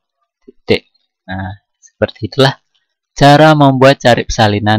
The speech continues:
yang digunakan pada akhir sebuah cerita, menandakan cerita tersebut sudah selesai, seperti itu. Nah, caranya sangat mudah. Yang penting kalian bisa cara membuat titik,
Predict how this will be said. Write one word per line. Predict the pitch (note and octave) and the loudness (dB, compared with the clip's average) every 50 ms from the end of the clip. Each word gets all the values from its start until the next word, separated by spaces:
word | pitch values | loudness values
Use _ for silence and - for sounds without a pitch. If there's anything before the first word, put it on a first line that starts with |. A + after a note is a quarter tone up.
| G#2+ G#2+ | 0 0
yang | G#2+ G#2+ G#2+ | -2 -2 -2
digunakan | G#2+ F#2+ G2+ G#2 G2 F#2+ - - A#2 B2+ C3+ C#3 - | -4 -6 -6 -6 -6 -6 -6 -4 -6 -4 -4 -6 -6
pada | - G#2+ G2+ G2+ G2+ B2 C3 C3 C#3 C#3 C3+ C#3 B2+ _ _ _ _ _ _ _ _ _ _ _ _ _ _ _ | -4 -4 -4 -2 0 2 2 2 2 0 -2 -4 -8 _ _ _ _ _ _ _ _ _ _ _ _ _ _ _
akhir | - A#2+ A2+ A2+ A#2 C#3+ D3 C3 | -4 -2 -2 -2 -2 -4 -6 -8
sebuah | C3 - - - A#2 G#2 G#2 A2 A#2+ B2 B2+ B2 - _ _ _ _ _ _ _ _ _ _ _ _ - | -10 -14 -8 -8 -10 -6 -2 0 0 0 0 -2 -8 _ _ _ _ _ _ _ _ _ _ _ _ -8
cerita, | - A2+ A#2 - - - A2+ G#2 G2+ G2 | -4 -4 -4 -4 0 0 0 0 0 0
menandakan | G2 G2+ G2+ G2 G2 F#2+ - - A#2+ B2 - | -2 -2 -2 -2 -2 -2 -2 -2 -4 -4 -2
cerita | A2 G#2 - - G#2+ G2+ | -6 -8 -6 -4 -6 -4
tersebut | G2 G#2 G#2 F#2+ - - - G2 G2+ B2 C#3 | -2 -4 -4 -4 -6 -8 -10 -2 0 0 0
sudah | - - - A#2 G#2+ G2+ G#2+ A#2 A#2 A2 _ _ _ _ _ _ _ _ _ _ _ _ _ _ _ _ _ _ _ | 0 -2 -2 -2 -2 2 2 0 0 0 _ _ _ _ _ _ _ _ _ _ _ _ _ _ _ _ _ _ _
selesai, | - - A#2 - - B2 A#2 G#2+ G2 F#2 F#2 _ _ | -10 -8 -6 -2 2 2 2 2 2 -2 -8 _ _
seperti | - - G#2 - - - C2 B1+ | -20 -20 -20 -18 -18 -18 -20 -20
itu. | _ - - - _ _ _ _ _ _ _ _ _ _ _ _ | _ -18 -20 -20 _ _ _ _ _ _ _ _ _ _ _ _
Nah, | - - | -16 -6
caranya | - G2+ G2+ G#2+ A2+ B2+ | -4 -4 -2 -2 -2 -4
sangat | B2 - A#2 G#2+ G#2 A2+ | -2 -2 -2 -2 -2 -4
mudah. | G#2 G2 F#2 F#2+ A2+ C3+ D3 - _ _ _ _ _ _ _ _ | -6 -8 -2 0 0 0 0 -6 _ _ _ _ _ _ _ _
Yang | - - G2+ G2 | -10 -10 -10 -6
penting | - B2 A2 | -6 -4 -2
kalian | A2 G2+ G2+ G#2 G#2 G#2 | -2 0 0 0 -2 -2
bisa | G2 G2 - - A2+ G#2+ - | -6 -8 -10 -6 -6 -6 -4
cara | - A2 G#2+ G#2 | -2 -2 0 0
membuat | G#2 G2+ G2 G2+ G2 F#2+ - - | 0 -2 -2 -2 -2 -4 -4 -8
titik, | - _ _ - - C3 C#3+ D#3 D#3+ - _ | -18 _ _ -4 -2 0 0 0 -2 -4 _